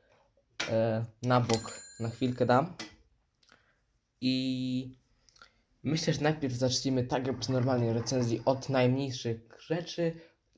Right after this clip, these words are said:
W samym zestawie nie ma zbyt dużo klocków, nie ma też zbyt dużo rzeczy, bo w końcu to jest zestaw Lego Duplo. Ale na początek zacznijmy sobie od tego znaka,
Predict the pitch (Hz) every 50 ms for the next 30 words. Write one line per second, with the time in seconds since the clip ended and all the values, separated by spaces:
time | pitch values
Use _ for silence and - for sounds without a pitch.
0 | - - - - - - - - 202 - 220 196 165 147 151 151 - - 170 160
1 | 147 147 147 143 139 127 123 - - - _ _ 135 143 147 151 147 131 127 123
2 | 120 117 113 123 120 127 123 120 123 120 - 131 131 123 127 - - 135 139 139
3 | 135 135 127 127 131 123 120 120 120 117 113 123 120 123 120 135 175 175 170 -
4 | 127 113 110 - 120 117 - - 113 110 110 107 104 - 107 110 - 113 113 110
5 | 107 107 113 110 110 - 160 180 180 - _ _ _ _ - 220 - - - -
6 | - _ _ _ _ _ - - - _ - 120 123 127 127 127 127 127 127 127
7 | 127 127 127 127 123 123 123 - - _ _ - _ - - - - - - -
8 | _ _ _ _ _ _ - - _ _ _ _ _ - 127 131 123 123 - -
9 | - 165 175 175 143 127 127 127 127 - 175 156 - 135 127 120 104 101 - 147
10 | 131 127 123 120 117 110 107 - 113 110 107 - -